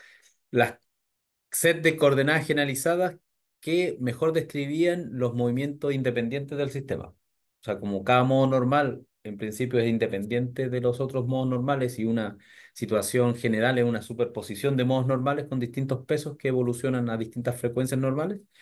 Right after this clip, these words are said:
termina siendo que esas coordenadas normales eran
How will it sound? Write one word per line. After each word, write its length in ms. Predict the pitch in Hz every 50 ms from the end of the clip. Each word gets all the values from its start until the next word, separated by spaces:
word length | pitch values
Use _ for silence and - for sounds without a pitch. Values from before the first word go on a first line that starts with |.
| - - - - - - _ _ _ _ _
termina 340 | 135 127 135 147 151 151
siendo 380 | 147 147 156 160 160 160 160 156
que 320 | - 147 147 143 143 143
esas 220 | 147 147 160 156 -
coordenadas 360 | - 156 147 151 156 160 156
normales 400 | 151 147 143 143 156 160 165 165
eran 320 | 160 156 151 147 139 -